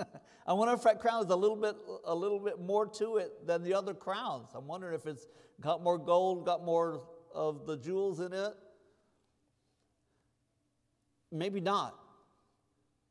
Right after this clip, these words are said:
Because if God tells us we can earn it, we can. To say no,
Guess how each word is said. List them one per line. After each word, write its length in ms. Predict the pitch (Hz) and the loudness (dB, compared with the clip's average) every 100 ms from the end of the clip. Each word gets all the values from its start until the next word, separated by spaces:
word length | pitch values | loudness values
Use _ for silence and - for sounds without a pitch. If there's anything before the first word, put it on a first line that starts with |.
| _ _ _ | _ _ _
Because 640 | 156 147 165 151 139 - - - _ _ _ _ _ _ 147 | -12 -2 2 2 0 -10 -18 -20 _ _ _ _ _ _ -6
if 220 | 151 - | -6 -2
God 280 | 170 180 151 | 0 0 0
tells 300 | 180 180 170 | -2 -2 -2
us 160 | 156 | -8
we 120 | 160 | -8
can 160 | 156 151 | -8 -6
earn 200 | 160 160 | -6 -8
it, 120 | 151 | -6
we 120 | 151 | -4
can. 500 | 175 165 202 160 151 202 - _ _ _ _ _ _ _ _ _ _ _ _ _ _ | -2 -2 -2 -2 -4 -8 -20 _ _ _ _ _ _ _ _ _ _ _ _ _ _
To 80 | 139 | -8
say 240 | 175 170 | 0 0
no, 540 | 156 156 214 151 147 | 2 4 4 4 2